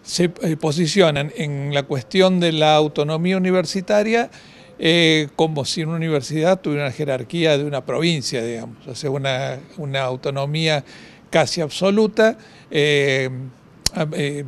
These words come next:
tomando como base lo que dice la Constitución, que las universidades son autónomas, con la única reglamentación, este, de las leyes al efecto que se dicten, la cual sería, en este caso,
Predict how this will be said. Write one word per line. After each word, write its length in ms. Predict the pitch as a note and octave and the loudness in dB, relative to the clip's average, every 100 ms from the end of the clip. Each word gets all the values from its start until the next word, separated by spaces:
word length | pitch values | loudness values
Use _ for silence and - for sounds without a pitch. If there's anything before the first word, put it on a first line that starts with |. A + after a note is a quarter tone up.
| C3 | -4
tomando 480 | D3+ D3 F3+ E3 D3 | -2 2 2 2 0
como 200 | D3+ D#3+ | 0 4
base 400 | F3+ F3+ A3+ G#3+ | 4 4 4 2
lo 100 | E3 | 2
que 120 | C#3+ | -2
dice 220 | C#3+ E3 | -4 -4
la 120 | D3+ | -4
Constitución, 840 | C#3+ C3 E3 D#3+ E3+ - G3+ A3 | -4 -6 -6 -6 -4 -2 0 0
que 420 | A3 F3+ F3 G#3 G3 | -2 0 2 2 0
las 160 | C3 | -6
universidades 580 | B2 C3+ C3+ C3 D3+ C#3+ | -8 -8 -8 -6 -4 -4
son 160 | - D#3+ | -4 -2
autónomas, 640 | E3+ E3+ F3+ F3+ F#3 A3+ - - - - - | -2 -2 -2 -2 -2 -4 -6 -20 -20 -20 -8
con 180 | D#3 D3 | -4 -2
la 100 | D3 | -2
única 340 | D#3 D#3+ D#3+ | -2 -2 0
reglamentación, 920 | D#3+ D#3+ D#3+ F3 E3 F#3+ - F3+ E3+ G#3+ | 0 0 -2 -2 -2 -4 -2 0 0 -2
este, 280 | D#3 - | -6 -4
de 140 | D3+ C3 | -2 -2
las 80 | B2 | -2
leyes 520 | D3+ C#3+ C#3+ A2+ - | -4 -4 -4 -6 -8
al 140 | - D3 | -8 -6
efecto 480 | C#3+ D#3+ C#3 - A#2+ - - - - - | -4 -4 -6 -8 -16 -16 -20 -20 -20 -10
que 100 | C3+ | -8
se 160 | D3 | -6
dicten, 300 | D3+ B2 C3 | -6 -6 -8
la 80 | C3 | -8
cual 180 | C#3 C#3 | -6 -6
sería, 360 | - G3 E3 E3+ | -2 0 2 0
en 80 | |
este 220 | D3+ - F3+ | -2 -8 -4
caso, 400 | E3 C#3+ G3 | -2 -2 -4